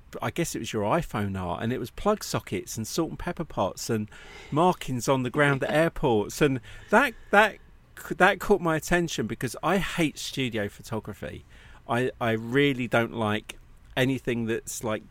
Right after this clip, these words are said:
Speaker 1: to the nth degree of be there, look at that, turn your head, get that light, pull it in. That to me is so, oh, not real. Whereas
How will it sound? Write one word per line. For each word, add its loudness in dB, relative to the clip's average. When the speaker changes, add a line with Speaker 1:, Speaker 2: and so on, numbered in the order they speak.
Speaker 1:
to -2
the -2
nth -2
degree 2
of -2
be 6
there, 2
look -4
at -4
that, -2
turn -2
your -4
head, -4
get -2
that -4
light, -8
pull -4
it -6
in. -2
That 2
to -4
me 0
is -8
so, 2
oh, -4
not 4
real. 4
Whereas 0